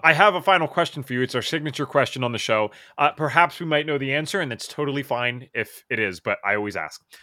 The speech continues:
So the signature question on the show is, if we were to give you a magic wand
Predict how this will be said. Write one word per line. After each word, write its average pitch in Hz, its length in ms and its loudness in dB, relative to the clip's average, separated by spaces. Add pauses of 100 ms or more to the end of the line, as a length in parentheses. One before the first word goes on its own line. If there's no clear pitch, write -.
(140)
So 156 120 -6
the 139 120 -4
signature 202 400 -2
question 185 560 0 (400)
on 151 180 2
the 170 160 -4
show 107 460 -4
is, 139 160 0
if 110 100 -6
we 165 100 -2
were 233 140 -4
to 226 80 -6
give 180 260 -8
you 202 220 -2
a 170 80 0
magic 156 420 -4
wand 120 380 -10